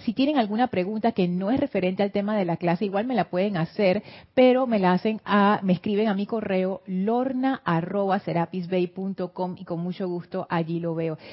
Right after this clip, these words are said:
Si estás escuchando esta clase en diferido, bienvenido o bienvenida, muchísimas gracias. Eres libre también de escribirme a mi correo lorna arroba serapisbay punto com si tienes alguna duda sobre la clase o sobre cualquier otro tema de la enseñanza de los maestros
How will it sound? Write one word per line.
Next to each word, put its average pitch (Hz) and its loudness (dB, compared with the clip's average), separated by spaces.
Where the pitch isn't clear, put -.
Si 208 0
estás 208 4
escuchando 226 0
esta 226 2
clase 214 2
en 214 -4
diferido, 208 0
bienvenido 196 0
o 190 -2
bienvenida, 180 0
muchísimas 180 -2
gracias. 254 4
Eres 226 10
libre 226 6
también 190 4
de 226 2
escribirme 196 0
a 220 0
mi 208 -2
correo 196 0
lorna 240 0
arroba 185 0
serapisbay 180 -2
punto 190 -6
com 196 -6
si 185 -12
tienes 175 -4
alguna 175 -2
duda 185 -2
sobre 156 -8
la 156 -6
clase 247 -2
o 226 -4
sobre 175 -6
cualquier 165 -6
otro 175 -6
tema 175 -4
de 202 6
la 196 0
enseñanza 170 0
de 190 0
los 196 -6
maestros 175 -2